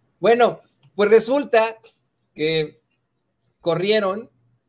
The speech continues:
le dieron una patada en el trasero a Carlos Alarraqui, conocido, pues,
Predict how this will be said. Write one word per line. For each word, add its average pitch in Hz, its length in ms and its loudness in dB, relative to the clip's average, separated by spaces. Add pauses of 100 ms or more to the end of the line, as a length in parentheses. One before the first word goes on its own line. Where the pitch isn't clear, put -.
(180)
le 143 240 -6
dieron 175 220 -4
una 202 140 -8
patada 185 380 -2
en 180 80 -6
el 175 140 -6
trasero 175 640 -6 (400)
a 107 320 -14
Carlos 175 340 -4
Alarraqui, 175 640 -4
conocido, 156 920 -6 (440)
pues, 117 280 -18